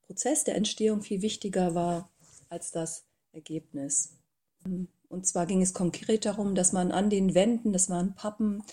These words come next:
selbst mit Stoff malen konnte, indem man sich Stoffstreifen gerissen hat und die dort angenadelt hat. Also es ist wirklich sehr, sehr gut angenommen worden. Ich war selbst ganz überrascht.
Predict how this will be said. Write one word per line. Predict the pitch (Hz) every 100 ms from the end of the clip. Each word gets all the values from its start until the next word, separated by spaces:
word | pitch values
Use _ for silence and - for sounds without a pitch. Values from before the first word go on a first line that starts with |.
| - - _ _
selbst | - 202 233 -
mit | 190 185
Stoff | - 208 220 190
malen | 180 202 233 208
konnte, | - 196 190
indem | 180 180
man | 175
sich | 180 -
Stoffstreifen | 180 - - 175 170 170
gerissen | - 240 - 233
hat | 202 190
und | 175
die | 175
dort | 165 165 - -
angenadelt | 170 196 165 156 151 156 151
hat. | 156 - - _ _ _ _ _
Also | 180 190
es | 190 -
ist | 190 -
wirklich | 208 202 190
sehr, | 190 202
sehr | 185
gut | 180 185
angenommen | - 196 185 175 170 170
worden. | 165 165 165 170 _ _ -
Ich | -
war | 170
selbst | 160 180 - -
ganz | 175 180
überrascht. | 170 160 165 - - -